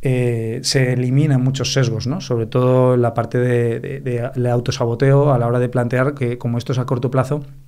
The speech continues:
y tengo que sacar una rentabilidad y ganar un montón de dinero, pues no tengo del, del todo claro realmente si con esto estaría conforme, ¿no? Hazte la pregunta de, si delegaras este dinero a un tercero,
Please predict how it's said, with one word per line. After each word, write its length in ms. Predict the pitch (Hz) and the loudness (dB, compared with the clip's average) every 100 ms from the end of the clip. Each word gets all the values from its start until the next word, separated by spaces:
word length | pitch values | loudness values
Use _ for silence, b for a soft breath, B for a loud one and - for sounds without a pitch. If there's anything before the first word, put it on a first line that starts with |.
| - - - - | -20 -20 -20 -4
y 80 | 151 | 0
tengo 140 | 135 | 2
que 80 | 123 | 2
sacar 180 | 120 127 | 2 2
una 140 | 123 | 2
rentabilidad 400 | 123 123 123 127 | 2 0 0 0
y 40 | 120 | 0
ganar 180 | 113 120 | 0 0
un 80 | |
montón 240 | 123 123 123 | 0 0 0
de 60 | |
dinero, 280 | 123 131 139 B B B | 2 0 -2 B B B
pues 160 | - 110 | -4 0
no 240 | 127 127 | 4 4
tengo 180 | 127 123 | 2 2
del, 460 | 123 139 135 127 139 | 2 0 0 -2 0
del 160 | 127 | -2
todo 240 | 135 123 117 | 2 0 2
claro 220 | 123 127 | 2 2
realmente 340 | 123 120 120 | 2 0 -2
si 140 | 120 123 | -4 -4
con 160 | 113 | -4
esto 120 | 113 113 | -4 -4
estaría 280 | 127 113 | -4 -4
conforme, 340 | 107 104 113 107 | -6 -8 -6 -6
¿no? 140 | 120 | -6
Hazte 200 | 113 - | -4 0
la 120 | 123 | 0
pregunta 400 | 123 127 131 135 | 2 4 4 4
de, 100 | 120 - B B | 0 -4 B B
si 120 | - | -2
delegaras 400 | 127 127 135 151 | 2 2 2 0
este 180 | 156 151 | -2 0
dinero 360 | 143 123 107 107 B B B | 0 0 -2 -8 B B B
a 80 | 131 | 2
un 80 | 131 | 2
tercero, 420 | - 143 175 | 2 0 -2